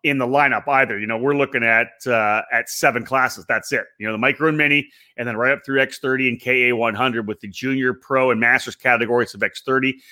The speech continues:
and then K A one hundred junior and senior. A nice tight schedule, ni-, a nice tight, uh, class structure rather. And David, we, you and I always look at the micro and mini, right? I-, if, if you've got good strength in those cadet classes, you know, you're eventually gonna grow into some good numbers in X thirty junior,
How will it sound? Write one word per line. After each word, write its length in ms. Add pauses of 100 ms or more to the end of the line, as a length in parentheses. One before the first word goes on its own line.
(200)
and 100
then 160
K 280
A 40
one 200
hundred 260
junior 380
and 280
senior. 340
A 20
nice 220
tight 260
schedule, 500
ni-, 180
a 80
nice 220
tight, 280 (100)
uh, 80
class 320
structure 360
rather. 360 (380)
And 100
David, 200
we, 200
you 120
and 100
I 80
always 340
look 160
at 60
the 60
micro 340
and 80
mini, 200
right? 240 (180)
I-, 140
if, 300
if 200
you've 140
got 340
good 220
strength 560 (440)
in 120
those 220
cadet 340
classes, 540
you 60
know, 120
you're 180
eventually 300
gonna 160
grow 300
into 160
some 180
good 200
numbers 380
in 80
X 180
thirty 240
junior, 580